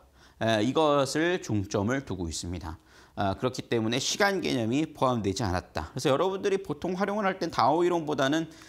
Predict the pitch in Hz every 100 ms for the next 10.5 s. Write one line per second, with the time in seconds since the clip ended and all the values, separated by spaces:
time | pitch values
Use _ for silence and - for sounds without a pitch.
0 | - - 120 170 - - 175 170 156 143
1 | 143 151 139 107 82 - 127 98 107 107
2 | 92 - 151 - - 71 - - - -
3 | 104 131 - - - 107 107 104 123 131
4 | 127 123 120 131 - - 202 175 160 -
5 | - _ _ _ _ - _ - 117 127
6 | 123 120 139 175 180 170 165 151 139 151
7 | - 120 113 165 160 151 156 156 151 -
8 | 135 143 120 131 151 185 180 135 123 127
9 | 120 107 113 110 107 131 101 143 185 135
10 | 87 120 110 110 101